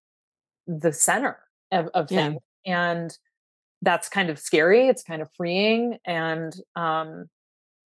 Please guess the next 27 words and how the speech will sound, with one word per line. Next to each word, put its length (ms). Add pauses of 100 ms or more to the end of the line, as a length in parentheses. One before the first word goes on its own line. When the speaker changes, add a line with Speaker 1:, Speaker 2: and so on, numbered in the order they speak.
(480)
Speaker 1:
and 220
it's 200
just 300
this 360 (200)
incredibly 540
rich 560 (500)
process 600
that, 120
again, 320
we, 340 (400)
is, 260
is 120
not 220
all 160
up 120
to 120
me. 300
And 140
I 100
don't 340 (320)
fully 320
even 200
know 420 (640)
all 160
the 60
forces 540
at, 120